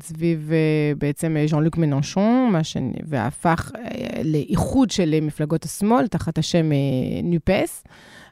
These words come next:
ושם, אה, ראית את השרידים של, אה,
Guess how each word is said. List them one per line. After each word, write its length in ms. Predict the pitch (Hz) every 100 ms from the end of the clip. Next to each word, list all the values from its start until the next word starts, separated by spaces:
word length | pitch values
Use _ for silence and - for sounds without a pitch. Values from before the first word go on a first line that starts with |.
| -
ושם, 1600 | 170 156 165 175 175 165 156 - 151 165 156 - - 180 185
אה, 380 | 180 160 156 156
ראית 320 | 147 185 185
את 120 | 170 160
השרידים 760 | 151 - - 175 165 156 170
של, 280 | 160 170 151
אה, 300 | 143 135 131